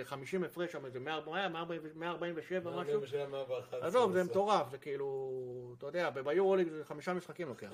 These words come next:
Speaker 2: <laughs> שבע.
Speaker 1: בכל מקרה, במחצית הוא עשה טריפל דאבל, וה-, למעשה, הפעם ראשונה, השיא שלו היה,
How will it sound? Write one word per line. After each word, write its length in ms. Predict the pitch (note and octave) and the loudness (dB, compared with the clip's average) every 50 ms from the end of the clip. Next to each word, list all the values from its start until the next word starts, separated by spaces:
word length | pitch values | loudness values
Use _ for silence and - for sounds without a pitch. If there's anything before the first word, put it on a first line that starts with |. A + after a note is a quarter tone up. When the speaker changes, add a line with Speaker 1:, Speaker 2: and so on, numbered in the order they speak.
| D#3+ - - | -6 -6 -6
Speaker 2:
<laughs> 160 | - C#3 - | -12 -10 -6
שבע. 360 | D3+ D3 - - - A2+ - - - - - - - - - - - B4+ G#3 F#3 D3+ - - - - - | -6 -6 -6 -6 -12 -12 -12 -12 -12 -12 -12 -12 -12 -12 -10 -6 -2 -2 -2 -2 -4 -10 -12 -8 -2 0
Speaker 1:
בכל 280 | D3 B2+ - A3 A#3+ B3+ | 0 6 8 8 10 8
מקרה, 340 | B3+ G3 F#3 F3 F3+ F#3 G3+ A3 A#3 - - - | 8 6 6 8 10 10 10 8 4 -2 -6 -12
במחצית 460 | - D3 C#3+ D3 C#3 D#3+ - A3 A3+ F#3+ | -8 -6 -4 -4 -4 -2 0 0 2 2
הוא 60 | F#3+ | 2
עשה 160 | E3 F3+ F3 | 2 2 0
טריפל 300 | F3 F3+ F3 - E3 C#3 | 0 0 -4 -2 0 0
דאבל, 420 | A#2+ B2+ B2 A#2 C3+ E3+ G#3+ B3+ - - - A2+ A2 | 0 0 -2 0 0 0 0 0 -4 -8 -12 -10 -4
וה-, 560 | B2 B2 A#2+ A#2 A#2 A#2+ A#2+ A#2 A#2 A#2 A2+ - _ _ _ _ _ - - - _ _ _ _ _ _ - - | -2 -2 0 0 -2 -2 -2 -2 -2 -4 -6 -8 _ _ _ _ _ -20 -20 -20 _ _ _ _ _ _ -20 -16
למעשה, 320 | G#2 A2+ A2+ - - D3 | -16 -14 -10 -4 -4 -4
הפעם 340 | A#2+ A#2 - - - C#3 C#3 | -4 -4 -6 -4 -4 -2 -2
ראשונה, 360 | C#3+ B2 - D3 D3 E3+ E3 C#3 | -4 -6 -6 -2 0 2 2 2
השיא 220 | A#2+ - G3+ A#3 | 0 -2 -4 -2
שלו 280 | A3+ A3+ F#3+ D#3+ C3+ B2+ | 0 2 2 4 4 2
היה, 200 | B2 B2 B2 | 2 0 -2